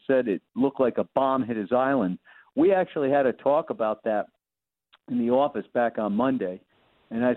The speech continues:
said, "You know, I, I, I did not want to describe it that way before because I think that gets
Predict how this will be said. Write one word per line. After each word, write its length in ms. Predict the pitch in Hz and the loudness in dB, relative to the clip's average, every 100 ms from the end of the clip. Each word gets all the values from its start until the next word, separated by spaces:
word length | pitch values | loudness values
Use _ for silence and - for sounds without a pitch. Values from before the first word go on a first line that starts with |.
| - | 0
said, 180 | 120 110 85 | -2 -2 0
"You 160 | 127 | 2
know, 300 | 143 127 113 | 4 4 4
I, 340 | 107 113 113 73 - _ _ _ _ _ - | 4 2 0 -2 -10 _ _ _ _ _ -4
I, 200 | 117 113 107 | 0 0 0
I 140 | 123 | -2
did 240 | 113 139 | 0 0
not 260 | 139 156 156 | 2 0 0
want 340 | 139 139 127 | 0 2 0
to 80 | 113 | -4
describe 520 | 107 - 127 135 131 | -10 -6 0 0 2
it 120 | 113 - | 0 0
that 200 | 113 92 | 0 0
way 220 | 117 107 | -2 -2
before 560 | 104 101 - 135 120 95 | -4 -8 -2 2 2 0
because 400 | 101 - 107 110 | -2 -2 -2 -2
I 80 | |
think 260 | 104 127 117 | -2 -4 0
that 160 | 110 - | -2 0
gets 160 | 110 | -2